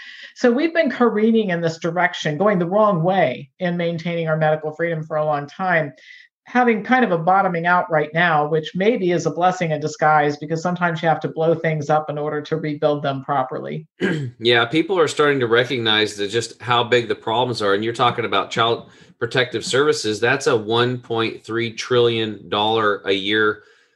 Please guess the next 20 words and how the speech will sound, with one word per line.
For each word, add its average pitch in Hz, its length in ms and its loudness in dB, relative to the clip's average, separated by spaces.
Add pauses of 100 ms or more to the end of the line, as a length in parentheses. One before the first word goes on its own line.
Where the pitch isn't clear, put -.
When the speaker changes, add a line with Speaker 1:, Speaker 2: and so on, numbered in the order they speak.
(160)
Speaker 2:
uh, 98 300 0
racket. 107 640 -2 (180)
Um, 101 240 -2
Speaker 1:
Yeah. 82 160 -4 (460)
Speaker 2:
well, 143 280 0 (180)
part 175 280 4
of 113 80 0
it 101 120 4
is, 98 180 4
I 120 80 -2
mean, 127 200 0
because 131 260 0
what 151 160 2
ends 147 180 2
up 131 100 -2
happening 131 500 0
is, 110 140 -6
like, 107 140 -4
I've, 120 240 -2
I've, 123 240 0